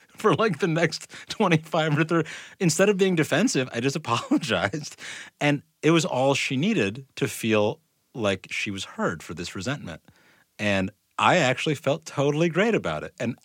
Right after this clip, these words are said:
Speaker 1: afterwards, I was really glad she brought it up. Because now I could feel,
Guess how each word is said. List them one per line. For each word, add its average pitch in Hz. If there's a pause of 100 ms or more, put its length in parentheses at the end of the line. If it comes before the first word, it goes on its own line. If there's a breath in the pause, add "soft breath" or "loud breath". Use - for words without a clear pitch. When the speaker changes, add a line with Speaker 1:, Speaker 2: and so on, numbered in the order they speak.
Speaker 1:
afterwards, 131
I 107
was 131
really 104
glad 82 (180 soft breath)
she -
brought 123
it 165
up. - (520 soft breath)
Because 123
now 175
I 147
could 131
feel, 131